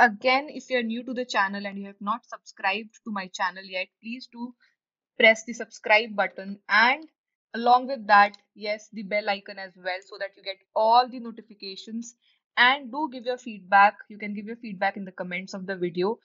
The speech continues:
And if you understand all the videos, please do like the videos and share it with all your friends. So guys, uh, if we start talking about the water pollution,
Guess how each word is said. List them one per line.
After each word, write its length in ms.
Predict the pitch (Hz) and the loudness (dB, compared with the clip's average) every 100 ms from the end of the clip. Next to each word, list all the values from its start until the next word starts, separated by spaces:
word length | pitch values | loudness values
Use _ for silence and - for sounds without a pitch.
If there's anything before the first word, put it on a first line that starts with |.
| _ _ - | _ _ 0
And 140 | 226 | 4
if 140 | 240 247 | 4 2
you 300 | 269 277 - _ _ - | 0 -2 -6 _ _ 4
understand 720 | 247 254 302 - 302 311 302 | 6 4 2 6 6 6 4
all 200 | 226 220 | 2 2
the 120 | 214 | 0
videos, 440 | 208 202 202 202 | -6 -6 -8 -10
please 220 | - 233 220 | -10 -10 -6
do 160 | 233 | -2
like 300 | 202 190 214 | 4 4 4
the 80 | 240 | 0
videos 300 | 220 190 196 | -2 -2 -6
and 420 | 190 185 196 220 _ | -2 -2 -2 -4 _
share 340 | - - 185 190 | -8 -2 0 -2
it 60 | - _ 190 | -10 _ -20
with 120 | 190 | -10
all 200 | - 180 | -2 -2
your 180 | 185 185 | -2 -6
friends. 460 | - 151 - - _ - _ | -8 -18 -18 -20 _ -20 _
So 80 | - | -4
guys, 220 | 269 330 - _ _ 190 | 0 0 -2 _ _ 0
uh, 320 | 190 180 180 - | 0 0 -4 -4
if 120 | 240 - | -6 -2
we 160 | 311 311 | -2 -2
start 460 | - - 214 233 - 262 233 | 2 8 8 8 2 -6 0
talking 300 | 180 226 220 | 0 -2 -8
about 220 | 190 190 | -6 -8
the 100 | 214 | -8
water 280 | 175 160 185 | -8 -8 -10
pollution, 640 | 185 165 156 151 175 165 | -12 -12 -12 -10 -10 -10